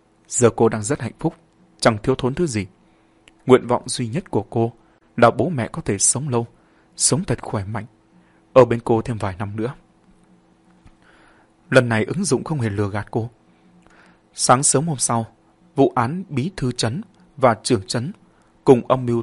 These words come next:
thâm ô nhận hối lộ từ nhiều năm trước được đưa tin. Cùng với vụ án cũ này, viện kiểm sát tiếp tục điều tra ra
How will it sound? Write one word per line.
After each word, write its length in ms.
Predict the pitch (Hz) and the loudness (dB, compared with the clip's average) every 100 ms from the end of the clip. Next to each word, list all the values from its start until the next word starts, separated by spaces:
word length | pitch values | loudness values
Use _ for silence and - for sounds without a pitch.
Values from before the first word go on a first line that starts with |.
| - | -4
thâm 160 | 131 123 | -6 -4
ô 220 | 123 120 - _ _ - | -4 -6 -8 _ _ 0
nhận 160 | 123 | 0
hối 180 | 110 131 202 | 0 -4 -2
lộ 180 | 120 - | -2 -2
từ 100 | 113 92 | -6 -4
nhiều 120 | 107 | -8
năm 120 | 104 - | -8 -4
trước 220 | 165 190 - - | -2 -2 -8 -6
được 200 | 117 107 | -4 -4
đưa 160 | 131 113 | -4 -4
tin. 200 | 117 113 _ _ _ _ _ _ _ _ _ _ _ _ _ _ | -4 -4 _ _ _ _ _ _ _ _ _ _ _ _ _ _
Cùng 140 | 151 113 | 0 2
với 200 | 113 180 | -2 -2
vụ 140 | 120 | -2
án 160 | 113 123 | -4 -6
cũ 220 | - 180 | -6 -4
này, 160 | 110 95 _ _ _ _ - | -8 -10 _ _ _ _ 0
viện 180 | 139 - | 0 2
kiểm 180 | - 101 | 0 0
sát 240 | - 160 - | -2 -6 -6
tiếp 120 | 208 | -4
tục 160 | 123 - | -2 -4
điều 200 | 131 107 | -6 -8
tra 220 | 104 120 | -8 -10
ra 260 | 110 113 | -8 -6